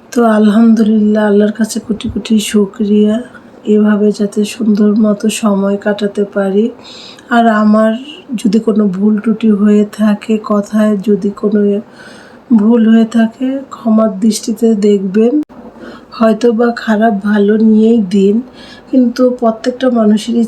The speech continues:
চাওয়া যে ভালো থাকা, ভালো কিছু সময় কাটা। তো আমারও চাওয়া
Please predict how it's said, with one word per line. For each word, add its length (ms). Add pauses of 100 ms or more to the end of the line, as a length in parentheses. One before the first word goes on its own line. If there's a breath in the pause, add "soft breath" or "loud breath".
চাওয়া 300 (300)
যে 220
ভালো 360 (500)
থাকা, 380 (200)
ভালো 300 (600)
কিছু 380 (360)
সময় 380
কাটা। 420 (1120 loud breath)
তো 80 (240)
আমারও 340 (160)
চাওয়া 280